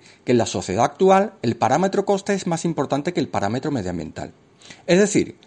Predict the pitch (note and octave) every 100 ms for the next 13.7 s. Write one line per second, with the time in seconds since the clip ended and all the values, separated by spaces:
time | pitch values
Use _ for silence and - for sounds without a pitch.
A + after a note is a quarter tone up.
0 | _ C#3+ F3+ G3+ G#3 G#3+ - D#3+ E3+ E3+
1 | F3 D3+ D#3+ E3+ - C3+ - G#2+ D#3+ D3+
2 | B2 B2 B3 C4 B3 G3 F3+ F#3 G3 G3+
3 | G#3 G3+ - - _ _ _ - - -
4 | - A3 A#3+ A3+ - E3+ F3+ F3 G3+ E3
5 | C3 C#3 B2 A#2+ C#3+ F3+ D#3 B2+ G2+ G#2
6 | B2 G2+ E2+ - _ G#2 G#2 G2 F#2 F2
7 | F#2+ F#2+ - - - _ _ _ _ _
8 | - - - - E3+ F#3 A#3 A3 A3+ -
9 | F3+ F#3+ A3 A3 G3+ F#3+ F#3+ F3+ E3+ C#3
10 | D#3 - D3 A2 - D3+ G#3 F#3+ G3 F#3+
11 | F#3 F#3 F#3 F3+ F3+ F3+ F3+ F#3+ - F#3+
12 | G#3+ F#3+ A2+ D#3 C#3+ F2 - _ - _
13 | _ A2+ - G3+ G3 G#3